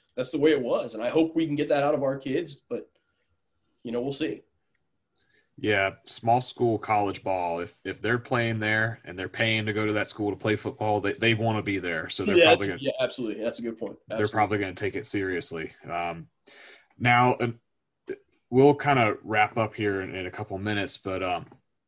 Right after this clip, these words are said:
Speaker 2: one of the other things that I'm interested in learning about other coaches is, what do you do for downtime? Because I love football.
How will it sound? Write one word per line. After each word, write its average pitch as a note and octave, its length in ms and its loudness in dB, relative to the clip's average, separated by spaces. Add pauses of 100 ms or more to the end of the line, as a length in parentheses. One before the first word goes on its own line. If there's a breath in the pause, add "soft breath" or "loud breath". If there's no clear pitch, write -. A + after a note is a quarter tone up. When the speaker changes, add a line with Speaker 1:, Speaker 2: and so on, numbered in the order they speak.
(460)
Speaker 2:
one B2+ 260 2
of D3+ 80 4
the A2 320 4 (340)
other A#2+ 240 6
things A#2 240 0
that G#2 100 0
I'm G#2 160 2
interested G#2 360 -4
in G2 160 -4
learning G2 300 -2
about F2+ 380 -4 (280)
other G2 180 -2
coaches F#2+ 460 -4
is, F#2 320 -4 (320)
what A2+ 180 2
do D#3+ 60 2
you F3 180 4
do B2 240 6
for G2 380 -4 (160)
downtime? F2+ 600 -2
Because F2+ 360 -8 (880 loud breath)
I A#2+ 140 8
love B2+ 280 8
football. - 540 -6